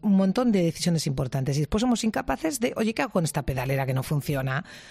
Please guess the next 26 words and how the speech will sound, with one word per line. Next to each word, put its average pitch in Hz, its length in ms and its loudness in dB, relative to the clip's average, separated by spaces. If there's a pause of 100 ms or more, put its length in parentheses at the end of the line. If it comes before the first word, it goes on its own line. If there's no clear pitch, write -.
(160)
¿No? 185 180 2
¿Y 233 100 -2
qué 277 120 0
hago 208 120 0
con 180 200 2
este, 180 440 0
con 165 160 0
este 175 220 0
V 170 180 2
H 156 380 0
S 156 260 -2
o 151 60 -6
con 165 140 0
estos 170 260 -2
cables 160 320 -2
que 160 80 -2
no 160 100 0
tengo 233 220 0
ni 165 280 2
idea 147 360 2
de 135 120 -2
dónde? 147 200 0
Es 156 100 -4
que - 80 -2
no 233 120 2
tengo 359 240 -2